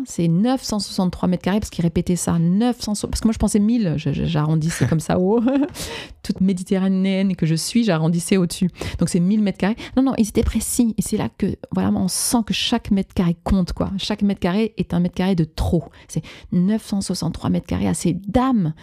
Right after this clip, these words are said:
à ces femmes, euh, qui sont, euh, voilà, islamistes, et cetera. Alors vous me disiez concrètement comment ça s'est traduit. Bah, ça s'est traduit par des équipes de C news qui étaient là devant Vert Dragon, alertées par la gauche locale,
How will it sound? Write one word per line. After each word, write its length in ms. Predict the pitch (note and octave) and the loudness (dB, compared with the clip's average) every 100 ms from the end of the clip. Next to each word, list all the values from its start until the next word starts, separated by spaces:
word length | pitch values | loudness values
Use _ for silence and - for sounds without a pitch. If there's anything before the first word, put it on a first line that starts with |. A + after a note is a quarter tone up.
| - - | -18 -8
à 80 | E3 | -6
ces 180 | - E3+ | -2 -4
femmes, 520 | - - C4 A3+ E3 - - - - | -4 -2 0 0 0 -6 -20 -10 -6
euh, 20 | |
qui 180 | D#3+ - | -6 -4
sont, 420 | - - A3+ G#3+ | -4 0 0 2
euh, 160 | E3 D3 - - - | 2 0 -4 -10 -2
voilà, 200 | G#3+ - | 0 0
islamistes, 380 | G3+ G3 G3+ G#3+ | 0 0 0 -2
et 20 | |
cetera. 300 | - G3+ F#3 | -2 -2 0
Alors 180 | - E3 | -2 0
vous 100 | E3 | 0
me 60 | |
disiez 240 | F3 F#3+ A#3+ | 0 0 0
concrètement 460 | G#3+ F#3+ G3 G3 | 0 -2 0 0
comment 180 | F#3+ F3+ | 0 0
ça 140 | E3 - | 0 -4
s'est 100 | - | -6
traduit. 320 | - D#3+ A3+ E4+ | -4 -4 -4 -4
Bah, 80 | |
ça 120 | F#3+ D#3+ | -4 -4
s'est 120 | - | -4
traduit 320 | - F#3 F#3+ | -4 -2 0
par 180 | - E3+ | -2 0
des 200 | D#3+ G3+ | 0 0
équipes 360 | G#3 G3+ - | -2 -6 -4
de 120 | D#3+ C4 | -2 0
C 160 | G#3+ | 2
news 380 | D#3+ F3 F4 G3+ - - - - - | 2 2 2 -2 -4 -20 -20 -20 -2
qui 100 | A#3+ | 0
étaient 140 | A#3+ | 2
là 100 | F#3+ | 0
devant 320 | D#3 C4 D4+ | 0 2 2
Vert 140 | A3+ F3+ | 2 2
Dragon, 260 | E3 F3+ F#4 _ _ _ | 2 0 -2 _ _ _
alertées 440 | G#3 G3+ - - G#3 | 2 2 0 0 0
par 280 | - A3 | 0 0
la 80 | E3 | 2
gauche 240 | D3 D3+ - | 0 -2 -2
locale, 380 | A3 A#4 D4+ | -2 0 0